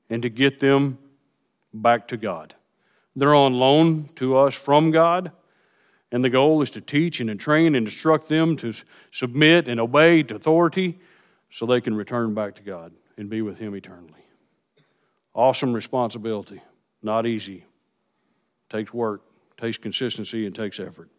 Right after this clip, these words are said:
But so many problems can be avoided by practicing God's Word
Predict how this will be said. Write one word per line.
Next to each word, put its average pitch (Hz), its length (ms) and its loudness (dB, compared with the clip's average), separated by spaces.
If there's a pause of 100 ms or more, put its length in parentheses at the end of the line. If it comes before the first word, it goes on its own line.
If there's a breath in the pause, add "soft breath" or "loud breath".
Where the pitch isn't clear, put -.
(640)
But 107 80 -8
so 151 340 6
many 156 220 4
problems 139 480 2
can 120 160 -4
be 127 80 0
avoided 117 440 -2
by 107 140 0
practicing 135 680 -4
God's 123 340 0
Word 120 420 -4